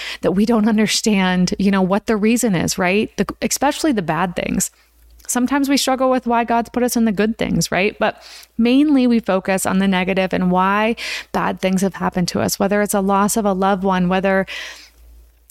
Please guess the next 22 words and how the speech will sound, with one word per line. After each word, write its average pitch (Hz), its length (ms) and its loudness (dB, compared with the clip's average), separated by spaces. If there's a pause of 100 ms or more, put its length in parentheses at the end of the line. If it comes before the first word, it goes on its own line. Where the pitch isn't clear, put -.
(120)
it's 226 180 -2
a 226 60 2
divorce, 196 600 0
whether 190 220 -2
it's - 140 -4
the 208 100 -2
loss 196 300 -2
of 190 80 -2
a 190 100 0
child, 190 500 0
whether 190 300 0
it's 196 160 -2
a 202 60 0
loss 185 340 0
of 196 80 0
a 185 60 0
parent, 196 400 -2
whatever 214 500 0
the 202 140 -2
loss 175 400 0
is, 165 280 -4
right? 190 300 -2